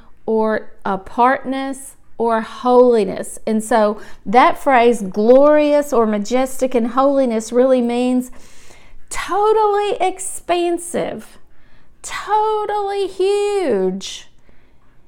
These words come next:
in his consecration,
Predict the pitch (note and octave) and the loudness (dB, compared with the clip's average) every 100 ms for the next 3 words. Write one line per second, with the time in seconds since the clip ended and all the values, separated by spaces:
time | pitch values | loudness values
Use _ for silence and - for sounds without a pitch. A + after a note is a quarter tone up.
0 | - - - C4+ C#4 C#4+ D4 D4 D4 D4 | -20 -20 -10 -2 0 0 -2 -2 -4 -8
1 | D4 - - - - C#4 C#4 C4 C4 B3+ | -14 -20 -20 -18 -12 -4 -2 0 0 -2
2 | B3 - - - - - - - - - | -4 -10 -16 -20 -20 -20 -20 -18 -18 -16
3 | - C4 C4 B3+ C4+ B3+ B3 A3+ A3 - | -10 -8 -6 -6 -8 -6 -6 -4 -6 -8
4 | A3 - | -12 -12